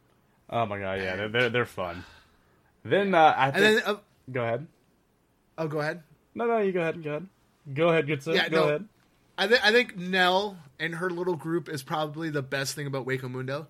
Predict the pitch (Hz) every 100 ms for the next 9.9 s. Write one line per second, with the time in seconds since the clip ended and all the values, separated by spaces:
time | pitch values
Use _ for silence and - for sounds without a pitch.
0 | _ _ _ _ _ _ _ _ _ _
1 | - 156 170 156 - 160 139 165 220 220
2 | 139 151 143 123 - 117 120 107 - -
3 | 139 147 143 160 160 104 - 113 120 107
4 | 135 135 135 143 143 139 110 101 - 127
5 | 151 143 208 196 143 110 107 107 104 101
6 | 92 117 139 _ _ _ _ _ _ _
7 | _ _ _ _ _ 180 180 254 226 151
8 | 117 120 - _ _ - 131 143 170 160
9 | 139 127 110 101 87 92 90 85